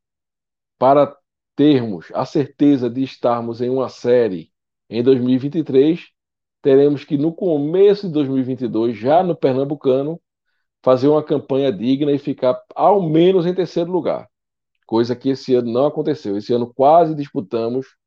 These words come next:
o quadrangular, é, do rebaixamento. Em meio a tudo isso, ainda temos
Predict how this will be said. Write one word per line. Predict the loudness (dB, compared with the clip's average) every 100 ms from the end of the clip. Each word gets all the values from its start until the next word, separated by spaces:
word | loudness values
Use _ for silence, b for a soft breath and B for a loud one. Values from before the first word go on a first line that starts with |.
| _ _ _ _ _ -10
o | -6
quadrangular, | 0 2 2 0 2 2 2 2 -2 _ _ _ _ _ _ _ _ _ -8
é, | -4 -2 -2
do | -2
rebaixamento. | 0 0 -2 -2 -4 -6 -18 _ _ _ _ _ _ _ _ _ _ 0
Em | 4
meio | 6 6 6
a | 4
tudo | 0 -2 -2
isso, | -4 -6 -14 _ _
ainda | 0 2 0
temos | 0 0 0 -2